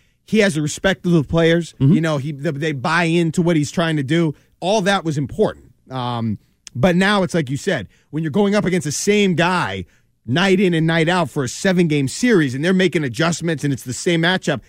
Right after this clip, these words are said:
Speaker 1: that's where some of the X's and O's come into play that don't happen in the regular season. And, you know, I didn't go through the schedule, but, um,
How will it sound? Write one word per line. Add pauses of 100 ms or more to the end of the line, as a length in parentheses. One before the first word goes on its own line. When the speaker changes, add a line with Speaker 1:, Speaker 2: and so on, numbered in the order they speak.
(260)
Speaker 1:
that's
where
some
of
the
X's
and
O's (160)
come
into
play
that
don't
happen (460)
in
the
regular
season.
And, (240)
you
know,
I
didn't
go
through
the
schedule,
but, (680)
um,